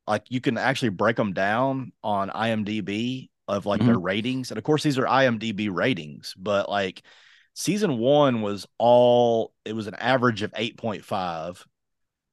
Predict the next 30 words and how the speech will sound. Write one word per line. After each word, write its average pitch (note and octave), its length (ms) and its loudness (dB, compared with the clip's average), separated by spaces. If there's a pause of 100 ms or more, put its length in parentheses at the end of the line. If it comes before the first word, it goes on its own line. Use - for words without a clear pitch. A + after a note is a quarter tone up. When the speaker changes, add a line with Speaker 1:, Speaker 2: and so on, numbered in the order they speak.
(100)
Speaker 1:
Season B2+ 440 0
two D#3 560 4
and C#3 260 -2
season A#2+ 320 -4
three B2 220 0
have G2+ 120 0
averaged G2+ 440 -2
eight G#2+ 160 -6
point G#2+ 280 -8
three, G#2 460 -4
but, - 160 -14
like, F#2+ 220 -6
season A3 380 -8
two F#3 280 -2
has A2+ 520 2 (500)
one, E3 600 -2
two, D#3 460 0 (240)
three E3 340 -2
episodes C3 560 0
below A#2 480 4
an G#2 140 -2
eight, F#2 540 -10 (200)
and G#2 320 -8
actually A#2 360 -2 (580)
one C#3+ 300 2
episode B2 320 0
below G#2+ 260 2
a F#2+ 60 -4
seven. A2+ 600 -2 (500)
Okay. A2 440 0